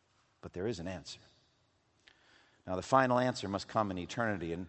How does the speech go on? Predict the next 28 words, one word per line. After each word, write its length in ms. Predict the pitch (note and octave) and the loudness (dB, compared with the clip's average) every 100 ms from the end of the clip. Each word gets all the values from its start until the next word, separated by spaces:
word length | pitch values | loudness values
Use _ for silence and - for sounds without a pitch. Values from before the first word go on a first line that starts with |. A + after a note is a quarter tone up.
| - - - - _ | -12 -20 -20 -20 _
the 80 | G#2+ | -8
beginning 500 | F2+ G2+ G2+ E3 F#3 | -4 0 4 4 6
of 100 | C3 | 6
that 180 | G#2 G2+ | 8 6
we 80 | G2+ | 4
can 140 | G#2+ | -4
see 160 | G2 A#2 | -4 -2
in 100 | F#2+ | 0
Psalm 260 | - G2 | 2 2
seventy-three. 600 | F#2+ G2+ F2 E2+ - G2+ C#2 | 2 0 0 -8 -4 -4 -4
So 180 | - | -8
turn 220 | F2+ B2 B2 | -6 -2 0
there 120 | G#2 | 0
if 120 | - | 0
you 80 | F2+ | -2
will, 380 | G2+ G2+ E2+ A2+ - | 2 2 2 -4 -8
or 80 | F#2 | -6
you 80 | F2 | -6
can 120 | F#2 | -6
just 200 | F2 - | -8 -4
listen. 360 | G2+ - D2+ F#2+ | -6 -6 -14 -10
Psalm 280 | - F#2 | -4 -4
seventy-three 760 | F#2 - F#2 F2 D#2 - E2+ E2+ - - _ _ _ _ _ _ - - - | -2 -2 -2 -4 -8 -4 -4 -4 -10 -20 _ _ _ _ _ _ -20 -20 2
covers 320 | D#3 D#3 G#2+ | 2 4 0
basically 480 | E2+ C#3+ D#3 C3+ A2 | 0 2 2 2 0
the 80 | |
same 300 | F2+ A#2 F#2+ | 0 -2 -2
ground, 400 | F2 F2+ E2 E2 | -2 -2 -2 -4